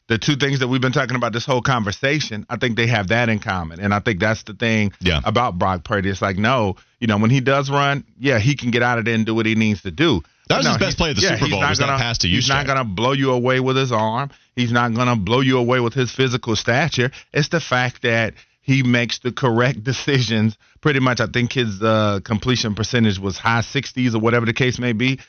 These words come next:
Speaker 1: but he makes really good decisions all the time, and he gets the football, as you pointed out in the Super Bowl,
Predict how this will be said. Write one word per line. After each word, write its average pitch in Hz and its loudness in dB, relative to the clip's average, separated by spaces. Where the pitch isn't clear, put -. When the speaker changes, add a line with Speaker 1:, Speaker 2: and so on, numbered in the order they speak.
Speaker 1:
but 120 2
he 135 4
makes 117 -2
really 131 2
good 147 -2
decisions 127 0
all 120 0
the 127 0
time, 120 0
and 107 0
he 123 4
gets 120 -2
the 120 -8
football, 117 0
as 113 0
you 165 0
pointed 113 0
out 107 0
in 95 -6
the 104 -6
Super 170 -2
Bowl, 110 2